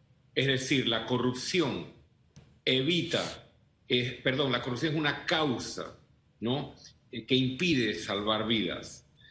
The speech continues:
Eh, y lo estamos viendo hoy porque cada dólar y cada recurso, eh, mal gastado, eh, cada dólar que se pierde, eh, en un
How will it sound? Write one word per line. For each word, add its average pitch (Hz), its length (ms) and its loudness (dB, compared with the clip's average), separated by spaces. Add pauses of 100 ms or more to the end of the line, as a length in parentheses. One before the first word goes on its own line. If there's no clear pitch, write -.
(140)
Eh, - 160 -6 (160)
y 143 140 0
lo 123 80 4
estamos 143 360 0
viendo 160 320 2
hoy 143 200 2
porque 117 340 -4
cada 156 300 0
dólar 127 540 0
y - 80 -6
cada 147 320 0
recurso, 117 800 -2 (360)
eh, 123 100 -6
mal 131 340 2
gastado, 123 840 -2 (200)
eh, 113 200 -6
cada 139 360 0
dólar 143 420 0
que 117 80 -6
se 117 140 -2
pierde, 131 960 0
eh, - 120 -8
en 120 180 0
un 135 500 -2